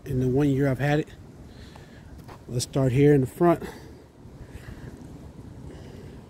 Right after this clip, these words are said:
Changed these mirror block offs here.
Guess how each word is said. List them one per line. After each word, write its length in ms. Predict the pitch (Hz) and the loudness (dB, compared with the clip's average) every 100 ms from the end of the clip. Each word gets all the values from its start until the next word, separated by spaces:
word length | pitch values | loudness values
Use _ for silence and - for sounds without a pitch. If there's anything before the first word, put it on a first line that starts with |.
| - - - - - - - - - - - - | -18 -18 -18 -20 -18 -18 -18 -18 -18 -20 -20 -10
Changed 340 | - 147 135 | -2 0 0
these 160 | 143 143 | -2 0
mirror 280 | 151 151 143 | 2 2 0
block 280 | 147 147 135 | 0 0 -2
offs 180 | 147 | -2
here. 200 | 165 160 | -2 -2